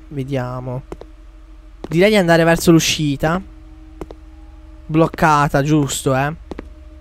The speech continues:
Allora, l'uscita è bloccata. Sono dentro un manicomio. Questo è tranquillo, no? Era solo un sogno, però perché sono dentro un manicomio? Boh, ma che ne so, ma meglio così. Ma siamo su Granny che ci sono i rucchetti. L'ho visto anch'io che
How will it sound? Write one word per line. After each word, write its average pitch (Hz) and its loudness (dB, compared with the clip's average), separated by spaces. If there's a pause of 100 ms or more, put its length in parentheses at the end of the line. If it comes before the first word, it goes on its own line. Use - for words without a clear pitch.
(240)
Allora, 185 6
l'uscita 196 6
è 254 4
bloccata. 175 4
Sono 196 2
dentro 247 2
un 214 2
manicomio. 170 2
Questo 254 4
è 165 2
tranquillo, 202 2
no? 160 -2 (320)
Era 180 6
solo 202 4
un 233 2
sogno, 190 0
però 170 2
perché 214 0
sono 160 0
dentro 156 0
un 156 0
manicomio? 139 -4 (100)
Boh, 381 0
ma 180 0
che 226 0
ne 208 -4
so, 151 -2
ma 147 -2
meglio 165 -2
così. 139 -4 (960)
Ma 220 2
siamo 160 2
su 156 -2
Granny 156 -2
che 208 -2
ci - -10
sono 147 -4
i 135 0
rucchetti. 131 -6 (840)
L'ho 147 -4
visto 156 -2
anch'io 175 0
che 131 -2